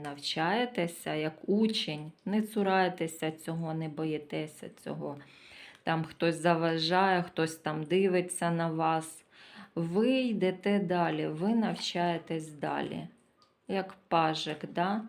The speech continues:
Не стісняюсь бути учнем. Е, відчалюєте від тих берегів, де вам погано. Рухаєтесь вперед.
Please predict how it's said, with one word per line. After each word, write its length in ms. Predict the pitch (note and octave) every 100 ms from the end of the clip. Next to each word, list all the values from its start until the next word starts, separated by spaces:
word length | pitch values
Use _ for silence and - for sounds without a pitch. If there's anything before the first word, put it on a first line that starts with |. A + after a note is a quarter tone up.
| - _ _ _ _ _ _ _ _ _ _ E3
Не 320 | E3+ F#3 F#3
стісняюсь 840 | F3+ - E3+ - F#3+ F3 D3+ D3
бути 560 | D3 D3+ D#3 - D#3 D3+ -
учнем. 680 | - D#3 - - D#3 D3+ D3 - -
Е, 100 | - D#3+ D#3 D#3 D#3 -
відчалюєте 1600 | C#3+ D3+ A3 A3 - - - - G3 G3 F3 E3+ E3 D#3+ - E3 D#3+
від 260 | E3 E3
тих 260 | E3+ F3 D3+
берегів, 500 | E3+ E3+ E3 F#3+ F3
де 180 | D3+ D#3
вам 260 | E3 D#3+
погано. 800 | D#3+ D#3+ E3 E3+ D#3+ D3 D3 C#3+ - - - - - - - - - _ - - _
Рухаєтесь 800 | - G#3 A#3 A#3 F#3+ F3+ D#3 D#3 -
вперед. 520 | _ E3+ E3+ D#3